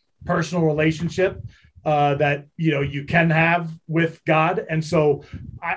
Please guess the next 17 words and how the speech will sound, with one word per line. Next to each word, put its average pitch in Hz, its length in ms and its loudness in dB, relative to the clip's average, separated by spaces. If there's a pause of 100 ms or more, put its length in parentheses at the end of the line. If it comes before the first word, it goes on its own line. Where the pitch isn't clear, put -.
I 170 100 2
took 190 220 0
that 175 160 6
almost 165 320 4
all 160 180 6
the 160 60 0
way 160 240 2
through 165 260 -2
combat. 170 500 0
And 151 80 -4
there's 160 160 0
some - 120 0
things 196 240 0
that 165 120 0
happened 165 300 -2
in 143 100 -6
combat 170 560 0